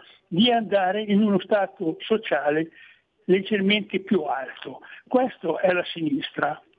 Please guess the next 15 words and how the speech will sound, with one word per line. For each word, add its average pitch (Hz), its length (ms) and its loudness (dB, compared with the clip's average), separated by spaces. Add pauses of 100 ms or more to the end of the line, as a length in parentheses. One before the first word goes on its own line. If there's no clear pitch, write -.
per 180 220 -2
quello 160 320 2
che 175 140 0
loro 170 260 2
vogliono 156 420 2
il 160 80 -2
fascismo, 156 800 -4 (220)
loro 175 420 0
lo 151 120 0
vogliono, 139 540 -2 (160)
perché 175 300 -4
così 233 260 -2
possono 196 400 -2
comandare 170 480 0
meglio. 135 480 -12